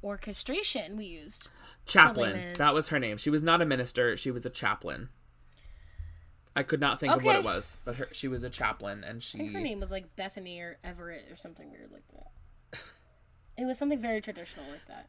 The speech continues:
Speaker 2: But we were very close. We got very close through the course of the rehearsal process because she was with us a lot to talk about religion and God's presence in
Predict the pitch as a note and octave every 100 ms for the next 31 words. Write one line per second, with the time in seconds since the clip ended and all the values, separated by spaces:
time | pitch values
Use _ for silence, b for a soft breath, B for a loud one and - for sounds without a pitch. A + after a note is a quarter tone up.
0 | - D3+ F3+ F3 C#3+ D3+ C#3+ C#3+ C#3 -
1 | A#2 D2+ - B2+ B2+ G2 A#2+ A#2 - F#2+
2 | G#2 - A2 - G#2 - - G2 F#2+ -
3 | G2+ G2 G2+ - - - - - G#2+ G#2+
4 | A2 - - G2 F#2 F2+ - B2+ - -
5 | G2+ A2+ G2+ - A2+ A2 A#2 G2 G2+ B2
6 | - A#2+ - G#2 C3 F#2+ G#2+ G2+ G#2